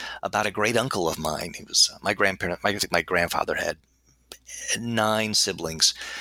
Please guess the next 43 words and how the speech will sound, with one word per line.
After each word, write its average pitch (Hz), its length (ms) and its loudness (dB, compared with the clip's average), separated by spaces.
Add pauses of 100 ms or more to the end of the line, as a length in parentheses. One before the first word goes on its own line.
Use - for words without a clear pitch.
(180)
and 95 80 2
a 95 40 2
lot 95 160 4
of 92 60 4
them 92 80 -8
were 85 80 -4
quite - 260 2
older. 90 300 0
And 101 160 -2
so 120 120 0
he 135 60 2
had 135 220 0 (140)
a, 104 120 2
a 98 40 0
brother 135 400 0
who'd 98 160 -2
moved 147 260 2
away, 101 420 2 (520)
um, 85 300 2
and 87 240 2
was 87 400 0
working. 101 560 2
Uh, 87 320 2
he 95 100 0
had 87 80 2
a 82 240 2
rented 92 320 0
room 90 460 -2 (360)
in 92 200 2
another 92 260 2
town, 82 340 0
and, 92 280 0 (220)
and 104 140 -4
something 202 440 2
happened, 95 560 -2 (120)
and 101 240 -4
he, - 200 -6 (280)
and 104 120 2
he 98 80 2
took - 200 0
his 98 140 4
own 92 160 0
life. 76 400 0